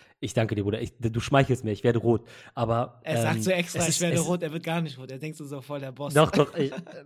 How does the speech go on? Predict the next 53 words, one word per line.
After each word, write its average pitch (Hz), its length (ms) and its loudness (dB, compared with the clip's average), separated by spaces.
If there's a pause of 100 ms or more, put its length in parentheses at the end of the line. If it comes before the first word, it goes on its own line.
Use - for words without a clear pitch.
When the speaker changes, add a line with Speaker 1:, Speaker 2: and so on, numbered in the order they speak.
(140)
Speaker 1:
nein, 135 460 6
nein, 123 120 2
nein, 117 140 0
ich 123 160 -4
werde 139 220 6
wirklich 135 280 2
rot, 110 160 -2
weil 120 220 4 (240)
es 143 180 -2
ist, 156 160 -2
es 139 180 0
ist - 80 0
heutzutage 139 460 2
nicht 131 200 -2
mehr, 127 180 -4
nicht 127 180 -6
so 120 80 0
schwer, 113 220 -2
eine 110 140 0
Website 104 320 -4
zu 101 100 -10
machen. 101 220 -8
Es 98 100 -8
gibt - 160 -6
so 123 80 0
Baukastensysteme, 123 1040 -2
man 117 160 -4
kann, 175 240 -6 (320)
das 156 160 0
ist, - 280 -8
das 160 120 0
ist 147 120 -10
eine 123 80 -4
Sache, 117 220 -2
man 117 240 -4
kann 180 380 -4
wirklich 123 480 -2 (220)
in 113 120 -4
jedem 165 320 0
Moment 139 320 -2
einfach 123 220 -6
<laughs> - 320 0
sagen, 110 180 -8 (240)
und 120 140 -4
jetzt 117 200 0
kommt's, 117 380 0
wo 110 280 -6
ist - 180 -8
der 110 80 -2
Marktplatz? 107 540 -8 (240)
Man 123 180 0
kann 175 240 0
anfangen, 151 420 -4